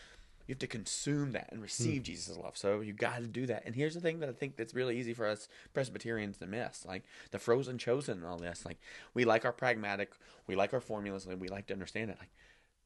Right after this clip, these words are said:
Speaker 1: the same God who conquered the grave
Speaker 2: Mm-hmm.
Speaker 1: and invites himself into our lives
Speaker 2: Right.
Speaker 1: to, to dwell in us.
Speaker 2: Right.
Speaker 1: Like, the Holy Spirit
Speaker 2: To be with us.
Speaker 1: is
Speaker 2: Right.
Speaker 1: with us,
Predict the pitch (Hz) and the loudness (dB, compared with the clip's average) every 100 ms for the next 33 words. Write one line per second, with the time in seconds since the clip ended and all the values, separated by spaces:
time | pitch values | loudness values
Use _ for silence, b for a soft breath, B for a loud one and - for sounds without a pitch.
0 | _ _ _ - - 120 131 202 170 127 | _ _ _ -8 -2 0 0 0 0 -2
1 | 104 - - - _ _ - 123 - 117 | -4 -8 -16 -20 _ _ -6 -6 0 0
2 | 139 - 147 113 95 95 87 - - - | 0 -2 -4 -4 -4 -4 -4 -8 -14 -6
3 | 117 92 113 b b b b b b b | -6 -4 -10 b b b b b b b
4 | _ _ - 110 - _ _ _ - 117 | _ _ -4 -4 -4 _ _ _ -10 0
5 | 113 165 - - 135 - 110 104 101 101 | 2 2 0 -2 -2 0 -2 -2 -6 -4
6 | 92 98 - - - - - 92 117 - | -6 -8 -10 -12 -14 -16 -12 -8 -6 -8
7 | - - 110 - - 135 110 117 98 - | -14 -16 -16 -16 -2 -2 0 2 2 0
8 | - - - 123 117 135 b b 139 135 | -6 -16 -4 2 2 0 b b -2 -2
9 | - 165 208 190 - 156 123 110 104 123 | 4 6 6 0 -2 0 2 0 0 0
10 | 113 120 113 - - - - 139 131 127 | 4 2 2 -4 -10 -6 2 2 2 4
11 | 151 196 - - - - | 6 6 4 -8 -8 -10